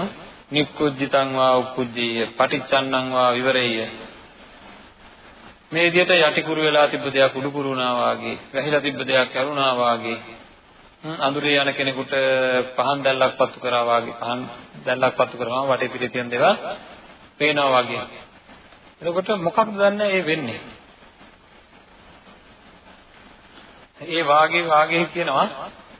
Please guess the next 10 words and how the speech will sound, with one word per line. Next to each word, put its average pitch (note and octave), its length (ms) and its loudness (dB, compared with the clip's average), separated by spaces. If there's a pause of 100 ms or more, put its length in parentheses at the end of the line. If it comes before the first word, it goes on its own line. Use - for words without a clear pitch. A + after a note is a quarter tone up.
(140)
මොකක්ද F#3+ 460 0
ඒ G3+ 140 4
වෙන්නේ F#3 260 0
කියලා F#3 200 2
අපි F3 100 -2
නිකන් E3 240 -2
හරි D#3+ 140 2
හිතලා D3+ 220 -2
බලන්න A#2 300 0
ඕනේ. A#2 240 -8